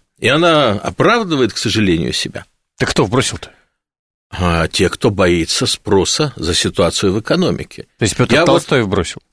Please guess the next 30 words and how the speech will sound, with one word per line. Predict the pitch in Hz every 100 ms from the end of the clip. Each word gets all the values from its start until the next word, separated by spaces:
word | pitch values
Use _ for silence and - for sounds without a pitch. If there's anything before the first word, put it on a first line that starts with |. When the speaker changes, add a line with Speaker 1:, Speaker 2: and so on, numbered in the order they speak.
| _ _ _ _
Speaker 1:
Петр | 220 233 - 156
Толстой, | - 151 135 - 233 214
и | 127
вообще | 135 123 147 110 - -
не | 135
надо | 220 220 190
винить | 147 175 214 180
несчастных | 170 202 190 170 135
депутатов | 147 165 160 180 160 135
Государственной | 139 156 160 143 - 156 170
Думы, | 196 226 165
от | -
которых | 151 202 196 190 - - -
в |
сегодняшней | - 180 190 156 - 165
России | 170 - 247
вообще | 220 - 233
ничего | 226 233
не | 226
зависит. | 185 214 160 - - - - - _ _
Speaker 2:
Давайте | 117 127 113
их | -
пожалеем, | 107 101 131
Speaker 1:
Они | 233
Speaker 2:
правда. | 240
Speaker 1:
вообще, | 87 - 254 220
не | 190
знаю, | 175 220 202 175
ну |
вот, | 220